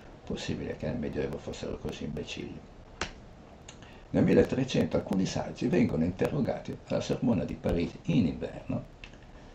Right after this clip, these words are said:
in merito a questo dilemma esistenziale. "L'olio ghiaccia come l'acqua?" Questi signori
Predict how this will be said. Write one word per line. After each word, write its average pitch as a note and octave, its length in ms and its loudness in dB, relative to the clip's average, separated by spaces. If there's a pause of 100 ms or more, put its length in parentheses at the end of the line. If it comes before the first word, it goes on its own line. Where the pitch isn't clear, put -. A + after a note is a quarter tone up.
(240)
in - 140 4
merito - 380 8
a E2+ 60 0
questo F2+ 360 2
dilemma E2 460 4
esistenziale. - 840 -4 (640)
"L'olio - 480 4
ghiaccia - 360 2
come - 220 4
l'acqua?" - 440 0 (1200)
Questi - 280 2
signori - 520 2